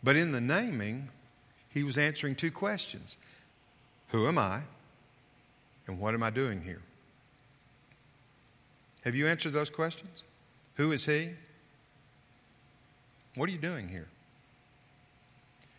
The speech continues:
Whether you're a student beginning and heading into life, or whether you've been at this for a very long time,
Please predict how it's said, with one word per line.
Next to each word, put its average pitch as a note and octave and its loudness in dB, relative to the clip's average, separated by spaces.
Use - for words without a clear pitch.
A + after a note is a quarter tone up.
Whether C#3+ 4
you're C3+ 4
a A2 2
student F3+ 2
beginning B2+ 0
and G#2 -4
heading C#3 6
into B2 0
life, C3 -2
or G2 -4
whether C#3 0
you've C3+ -4
been C#3 2
at C#3 0
this C#3 -4
for C3 -2
a A#2 0
very C#3+ 2
long C#3 0
time, D#3+ -2